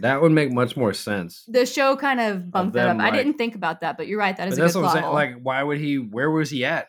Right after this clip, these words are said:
Speaker 1: He was already a duke and he was just gone somewhere. But then he, the show's also like, "Yes, I'm leaving. I'm leaving tonight."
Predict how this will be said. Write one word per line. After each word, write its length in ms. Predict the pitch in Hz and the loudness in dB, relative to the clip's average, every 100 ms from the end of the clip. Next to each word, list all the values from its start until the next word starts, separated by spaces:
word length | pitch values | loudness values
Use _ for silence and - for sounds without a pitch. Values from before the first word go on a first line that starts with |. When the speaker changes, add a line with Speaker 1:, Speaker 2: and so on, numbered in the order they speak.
| _ | _
Speaker 1:
He 140 | 120 | -4
was 140 | 143 131 | 0 2
already 320 | 135 139 127 | 2 0 -2
a 40 | |
duke 340 | 107 107 135 123 | -4 -4 -4 -4
and 80 | 110 | -6
he 60 | |
was 140 | 110 110 | -6 -8
just 180 | 98 | -8
gone 360 | 85 82 95 113 | -8 -6 -4 -6
somewhere. 500 | 117 123 127 135 131 | -4 -2 0 0 0
But 240 | 110 151 | -2 0
then 140 | 214 220 | 2 2
he, 180 | 208 196 - - | 2 0 -8 0
the 80 | 160 | 0
show's 300 | - 185 175 | 2 2 4
also 240 | 196 202 | 2 4
like, 240 | 151 135 135 | 2 2 0
"Yes, 180 | 151 151 | -2 0
I'm 200 | 131 120 | 0 0
leaving. 340 | 139 120 107 | 0 0 -2
I'm 180 | 110 117 | -2 -2
leaving 300 | 127 123 117 | -2 -2 -4
tonight." 400 | 117 117 107 | -4 -4 -4